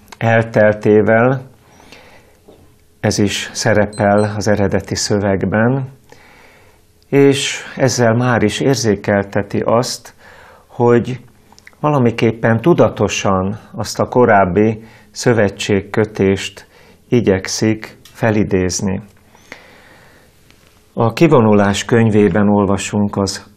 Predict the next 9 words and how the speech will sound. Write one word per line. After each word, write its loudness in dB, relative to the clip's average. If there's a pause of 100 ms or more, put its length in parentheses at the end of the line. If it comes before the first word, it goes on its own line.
Ószövetségben -2
a -2
szövetségkötésről, -2 (480)
a 0
huszonnegyedik -2
fejezetben. -4 (2000)
A -4
tizenkettedik -2
verstől 0